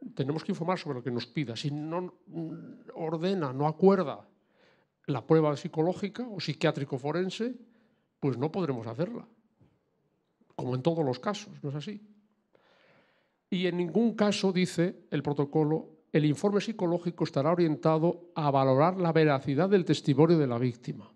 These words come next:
Claro, ¿cómo vamos a informar sobre la veracidad?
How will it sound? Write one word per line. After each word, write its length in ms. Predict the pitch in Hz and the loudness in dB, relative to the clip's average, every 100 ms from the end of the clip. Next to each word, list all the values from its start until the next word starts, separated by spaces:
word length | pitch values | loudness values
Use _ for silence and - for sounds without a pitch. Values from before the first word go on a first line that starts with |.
| _ - | _ -8
Claro, 380 | - 120 110 104 - _ _ _ _ _ - - - | -6 -4 -6 -10 -16 _ _ _ _ _ -20 -20 -4
¿cómo 280 | - 135 139 | 0 4 4
vamos 300 | 135 135 151 | 4 2 2
a 240 | 135 - - | 0 0 -2
informar 460 | 135 - 123 139 | -2 -2 -2 -2
sobre 220 | 135 135 127 | -2 -2 -2
la 80 | |
veracidad? 540 | 127 127 123 135 156 | -2 -4 -4 -2 -2